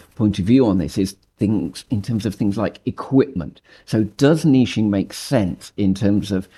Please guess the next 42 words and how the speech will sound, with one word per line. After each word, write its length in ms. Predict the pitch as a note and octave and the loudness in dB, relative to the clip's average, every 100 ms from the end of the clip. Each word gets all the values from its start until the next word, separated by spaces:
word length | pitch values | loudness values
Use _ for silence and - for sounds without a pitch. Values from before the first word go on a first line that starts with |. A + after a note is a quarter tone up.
| - _ | -20 _
not 260 | - E3+ - | 0 0 0
just 280 | D3+ B2+ - | -2 -2 -4
your 80 | A2+ | -4
photographic 680 | A2+ G#2 - A2+ F#2+ - | -2 -2 -2 -4 -4 -6
skills, 480 | - - D3 D3 A2+ | -8 0 4 4 2
but 220 | - A#2 | -2 -4
your 100 | A2+ | -2
photographic 640 | G2+ A2+ - - G#2 G#2+ G2+ | -2 -2 -4 -2 -2 -2 -4
equipment? 540 | F#2+ - C#3+ F#2+ F#2 | -4 -2 -2 -2 -6
Can 160 | - A2+ | -4 -2
it 120 | G#2+ | 0
work 240 | A#2 - | 0 0
really 200 | G#2+ A2 | 0 2
well 200 | A2+ A2 | 2 2
in 100 | G#2+ | 0
that 180 | G#2+ - | -2 -2
you 180 | B2 B2 | 0 0
can 200 | - G#2+ | 0 -2
then 160 | A2 G2 | -2 -2
afford 440 | G2 B2 G2+ F#2+ | -2 0 0 0
to 80 | F#2 | -4
get 200 | G#2 - | -6 -4
the 60 | |
s-, 260 | G2 - - _ _ - F3 - | -8 -8 -14 _ _ -20 -18 -10
the 280 | A#2+ A2 A#2+ | -2 2 2
equipment 460 | A2 D#3 - A2 G2 | 2 0 2 2 2
you 100 | G#2+ | 2
need 600 | A#2 C#3 A2 F2+ B2 - - _ | 4 4 4 2 0 -2 -10 _
to 80 | G2+ | -6
get 180 | G#2 - | -6 -4
the 60 | |
right 320 | G#2 G#2 G#2+ - | -2 -2 -2 -4
photos 440 | G#2+ G2+ F#2+ G2 | -2 -2 -2 -4
for 100 | - | -2
your 160 | G2+ F2+ | 0 2
niche? 440 | A2+ F2+ - - _ | 0 0 -4 -14 _
Now, 140 | A2 G#2 | -4 -2
I 40 | |
realise 380 | G2+ A2 F2+ - | 0 0 -2 -6
that 100 | - | -12
some 320 | - A2 G2+ | -4 0 2
niches 460 | G2 F2 F#2+ F2+ | 2 0 -2 -6